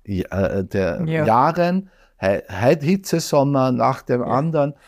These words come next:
Speaker 2: Waren ja
Speaker 1: Und
Speaker 2: meine Unterrichtsstunden in den achtziger Jahren, denke. Ich hab, wir hatten schon dieselben Themen, gell?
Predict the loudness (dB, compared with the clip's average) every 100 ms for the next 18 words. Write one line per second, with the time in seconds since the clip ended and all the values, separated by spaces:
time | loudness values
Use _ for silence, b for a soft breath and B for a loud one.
0 | b 2 4 6 4 4 4 4 2 2
1 | 4 4 2 0 0 0 0 2 2 4
2 | 2 0 -2 -2 2 4 6 4 2 0
3 | -2 0 -2 -2 B B 2 2 4 4
4 | 2 0 2 2 0 2 4 4 2 2
5 | 2 2 -2 0 0